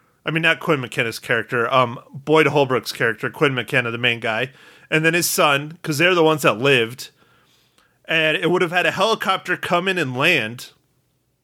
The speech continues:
and Arnold Schwarzenegger would have gotten off the helicopter as Dutch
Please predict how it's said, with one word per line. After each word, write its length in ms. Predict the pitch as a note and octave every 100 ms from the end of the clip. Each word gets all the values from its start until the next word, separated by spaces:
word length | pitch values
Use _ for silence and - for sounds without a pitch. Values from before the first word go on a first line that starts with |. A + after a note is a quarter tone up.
| _ _ _ _ _ _ _ _ _ _ _ -
and 180 | D#3+ D3
Arnold 320 | D#3 E3+ F#3+
Schwarzenegger 800 | - F#3+ F#3+ F3+ - D#3 C#3 C#3
would 120 | C#3
have 100 | C3+
gotten 260 | A#2+ C3+ D3+
off 160 | E3+ E3
the 100 | E3
helicopter 720 | F3+ D3 C3+ C#3+ C3 C#3 C#3
as 340 | C3 D3 C#3+
Dutch 640 | C3+ E3+ D#3+ B2+ - -